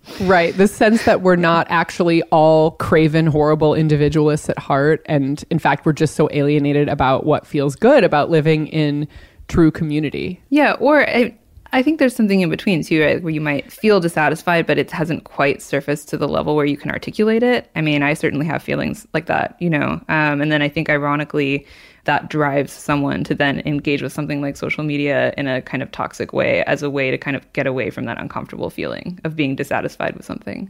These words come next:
Speaker 1: With social media as this easy default option we all have when we're feeling bad about the world or when we're feeling lonely,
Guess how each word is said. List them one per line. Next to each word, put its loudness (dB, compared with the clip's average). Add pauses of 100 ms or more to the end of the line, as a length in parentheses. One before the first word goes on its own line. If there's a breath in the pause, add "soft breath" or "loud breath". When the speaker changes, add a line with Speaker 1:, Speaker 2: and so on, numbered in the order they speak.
(120)
Speaker 1:
With 0
social 4
media 2
as -2
this -4
easy -4
default -2
option -2
we 0
all 2
have -2
when 0
we're -4
feeling -2
bad 2
about 0
the -4
world -4 (560 soft breath)
or 4
when 0
we're 0
feeling -2
lonely, -4